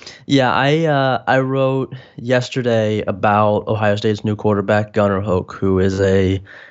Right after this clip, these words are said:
I believe, a graduate transfer. I, I think that he graduated in three years and has two more years to play at Ohio State, uh, from Kentucky. I wrote a, it's a, a, a pretty extensive, <laughs> if I do say mo-, so myself, a pretty extensive scouting report that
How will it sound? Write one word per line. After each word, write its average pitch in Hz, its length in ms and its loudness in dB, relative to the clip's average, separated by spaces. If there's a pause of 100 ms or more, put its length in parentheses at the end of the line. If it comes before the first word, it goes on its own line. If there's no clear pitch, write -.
(120)
I 110 80 2
believe, 101 260 2
a 233 60 4
graduate 135 460 0
transfer. 180 580 2
I, - 220 2
I 104 40 2
think 123 220 -2
that 107 80 0
he 107 120 -2
graduated 107 880 0
in 101 140 2
three 104 260 2
years 101 360 4
and 95 100 0
has 95 560 0
two 104 240 0
more 98 160 2
years 95 260 0
to - 80 -8
play 90 240 2
at 92 80 2
Ohio 101 300 2
State, 107 440 0 (380)
uh, 98 220 2
from 107 260 -2
Kentucky. 101 640 -2 (440)
I 98 100 2
wrote 104 300 2
a, 98 360 0 (280)
it's 95 240 -4
a, 95 480 0
a, - 80 -8
a - 40 -8
pretty 147 320 0
extensive, 107 720 -2
<laughs> 123 80 2
if 113 80 0
I 120 100 4
do 131 180 4
say 123 220 2
mo-, 113 200 -2
so 117 320 0
myself, 104 460 0
a 104 40 -4
pretty 110 220 -4
extensive 98 540 -2
scouting 98 360 0
report 92 380 -2
that 90 160 0